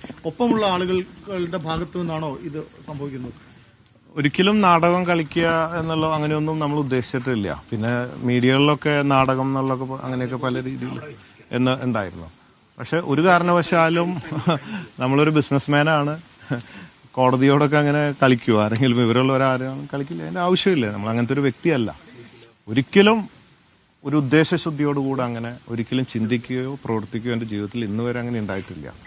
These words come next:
Speaker 2: പിന്നെ ആ രീതിയിലേക്കുള്ള, ആ, അങ്ങനെയൊക്കെ ചർച്ചകൾ കണ്ടു എന്നുള്ളതാണ്. അപ്പോൾ തീർച്ചയായിട്ടും ഞാൻ എപ്പോഴും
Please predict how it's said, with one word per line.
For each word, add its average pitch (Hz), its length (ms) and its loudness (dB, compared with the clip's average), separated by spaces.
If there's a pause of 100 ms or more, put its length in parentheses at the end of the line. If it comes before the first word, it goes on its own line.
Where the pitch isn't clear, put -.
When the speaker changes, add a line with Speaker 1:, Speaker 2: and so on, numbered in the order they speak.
(580)
Speaker 2:
പിന്നെ 123 320 -2 (580)
ആ 139 420 0
രീതിയിലേക്കുള്ള, 147 1000 4 (220)
ആ, 131 260 -10 (140)
അങ്ങനെയൊക്കെ 135 600 0 (200)
ചർച്ചകൾ 127 500 0 (240)
കണ്ടു 113 280 -6 (440)
എന്നുള്ളതാണ്. 104 560 -8 (580)
അപ്പോൾ 135 400 2 (340)
തീർച്ചയായിട്ടും 175 680 4
ഞാൻ 156 420 -2
എപ്പോഴും 147 500 2